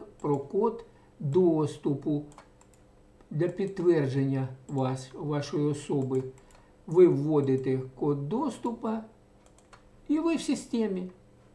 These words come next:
Відкриваєте категорію. Ось ця консультація, яку треба відкрити.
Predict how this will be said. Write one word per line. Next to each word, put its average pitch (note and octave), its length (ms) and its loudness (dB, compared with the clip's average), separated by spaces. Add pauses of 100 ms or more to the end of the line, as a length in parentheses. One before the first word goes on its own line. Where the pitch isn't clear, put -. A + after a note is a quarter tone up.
(340)
Відкриваєте G#3 800 2
категорію. E3 800 -2 (480)
Ось F3+ 340 2
ця D#3+ 200 -4
консультація, C#3+ 1080 -2 (800)
яку D3+ 300 2
треба D3 320 2
відкрити. F3+ 800 0